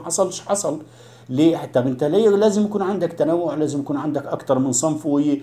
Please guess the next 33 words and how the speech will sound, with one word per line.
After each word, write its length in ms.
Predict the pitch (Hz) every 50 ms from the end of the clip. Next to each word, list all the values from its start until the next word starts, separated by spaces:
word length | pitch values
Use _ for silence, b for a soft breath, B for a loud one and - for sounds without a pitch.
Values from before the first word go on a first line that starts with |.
| B B B B B
والاصناف 460 | 139 135 143 - - - - 151 151 -
كلها 440 | - 143 135 139 147 143 143 147
ت-، 180 | 143 - - 143
ت-، 560 | 139 135 135 135 131 131 - 147 139 131 127 127
تكون 480 | - 120 - 147 147 151 143 135 131 131
يعني 800 | 127 135 139 131 123 120 113 123 123 120 127 123 123 123 123 123 B B B B B
بتنافس 520 | 127 127 123 - 151 151 160 156 139 117 113
بعضها 380 | 123 117 127 127 143 143 143
منافسه 380 | 131 127 131 143 139 - - -
شريفه، 420 | - - 110 110 135 131 - 147
والكلام 360 | 147 147 - - 135 139 139
ده 80 | 135 131 -
كليته 280 | 110 101 113 127 127 143
المفروض 400 | 127 123 120 120 143 139 139 139
يكون 240 | 110 - 135 123 123
موجود 320 | 123 120 120 156 170 156
عندنا 360 | 135 151 147 143 156 151 151
احنا 360 | - - 127 - 139 139 135 B B B B B -
كدوله 440 | 120 110 123 127 127 127 123 123 123 -
زي 220 | 113 110 107 110
دوله 300 | 107 113 117 113 107 107 - 117
مصر، 220 | 117 120 120 - - B B B B B - -
دي 280 | 104 110 123 131 123 120
ال، 240 | 110 - 110 101 101 98 101 117
ال، 420 | 113 110 - - - 120 107 104 104 104
ال، 540 | - - - - - - 107 110 110 113 117 - - B B B B B B B B B -
كدوله 340 | - 117 127 135 131 123 113
زراعيه 480 | 101 107 107 104 101 120 127 135 135 135
وكدوله 640 | 147 - - 165 143 143 135 127 117 120 123 - - - - - - - -
كبيره 400 | - 127 120 135 139 127 117 113
ورائده 460 | 110 107 113 123 - - 131 117 120
في 100 | 107 -
ال، 300 | 117 101 101 107 110 113